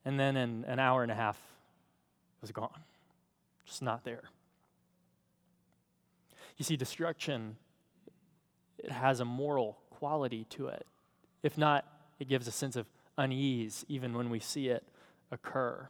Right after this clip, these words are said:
And I bring up this story because this is almost precisely what we see in our Old Testament reading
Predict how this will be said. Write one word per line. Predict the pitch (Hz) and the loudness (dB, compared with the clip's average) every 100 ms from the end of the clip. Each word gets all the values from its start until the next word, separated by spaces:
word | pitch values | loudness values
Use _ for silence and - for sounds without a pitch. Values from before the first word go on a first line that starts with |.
| - _ _ _ _ - - - | -20 _ _ _ _ -20 -20 6
And | 160 | 8
I | |
bring | 156 202 190 | 10 10 12
up | 180 | 10
this | 165 147 | 8 4
story | - - 170 175 151 | 2 4 8 8 8
because | 143 151 131 | 6 4 6
this | 160 175 | 4 4
is | 156 | 6
almost | 170 175 160 - | 8 10 8 4
precisely | 143 - - 165 170 - 151 135 | -2 0 6 8 8 2 2 6
what | 143 147 | 4 4
we | 135 | 0
see | - 147 139 139 | 0 0 2 2
in | 135 | 2
our | 123 127 | 4 4
Old | 127 127 | 2 2
Testament | 135 - 127 127 | 0 0 -4 -2
reading | 120 120 117 110 | -2 -2 -2 -4